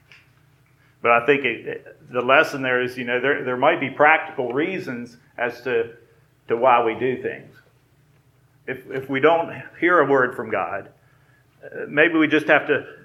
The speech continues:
to do, make a decision in the absence of that, and, and that's what Abraham decided to do.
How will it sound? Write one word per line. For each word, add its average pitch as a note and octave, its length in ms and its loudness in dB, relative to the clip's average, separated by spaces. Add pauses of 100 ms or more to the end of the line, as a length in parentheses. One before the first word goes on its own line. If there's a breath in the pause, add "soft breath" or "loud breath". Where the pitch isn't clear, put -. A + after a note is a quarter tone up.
(140 loud breath)
to C3+ 60 -4
do, C#3 680 0
make C#3+ 240 2
a C3 100 0
decision C#3 520 -2
in C3+ 100 -4
the B2+ 120 0
absence D3+ 500 2
of A2 80 -4
that, G#2 260 2
and, B2+ 200 -4
and C3+ 180 -4
that's C#3 240 0
what A#2+ 360 -4 (760)
Abraham C3+ 420 2
decided A#2+ 460 2
to G#2+ 80 -10
do. G#2 360 -4